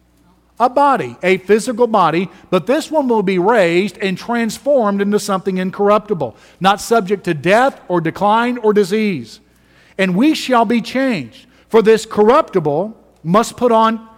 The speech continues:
incorruption, and this mortal must put on immortality. So when this corruptible is put on incorruption, and this mortal has put on immortality, then shall be brought to pass the saying that is written,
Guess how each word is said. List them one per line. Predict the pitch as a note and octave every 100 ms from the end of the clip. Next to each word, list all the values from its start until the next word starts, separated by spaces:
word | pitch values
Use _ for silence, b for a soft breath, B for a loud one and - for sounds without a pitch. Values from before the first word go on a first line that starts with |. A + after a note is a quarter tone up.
| _
incorruption, | C#4 C#4+ - G3 E3+ - C#3 - b b
and | G3+ G3+
this | G#3+ G#3
mortal | G3+ D4 E4 F3+ F3
must | G3 G#3+ -
put | B3
on | A3 A3
immortality. | A3 G#3+ G#3+ A3+ A3 C4+ D4 C4 D3 A2+ _ b b
So | - A3 D4 C#4
when | F#3 G3+
this | G#3+ -
corruptible | G3 A3 - F#3+ E3+
is | -
put | G3
on | F3 D#3+
incorruption, | D#3+ D#3 D#3 F3 C#4+ C#4+ _ b b
and | G3+ F#3+
this | F#3+ -
mortal | E3 G#3 C4+ A3+
has | F3 F3+
put | - G#3
on | F3+ E3+
immortality, | F3 D#3+ D#3 G#3+ C4 F3 D#3 D#3+ F#3 b b -
then | F3+ E4+
shall | - C#4
be | A#3
brought | A3 A#3 A3+
to |
pass | - G#3+ C4 -
the | E3
saying | G#3+ C4 D4
that | F3
is | D3+ D#3+
written, | B3 D#4+ E4+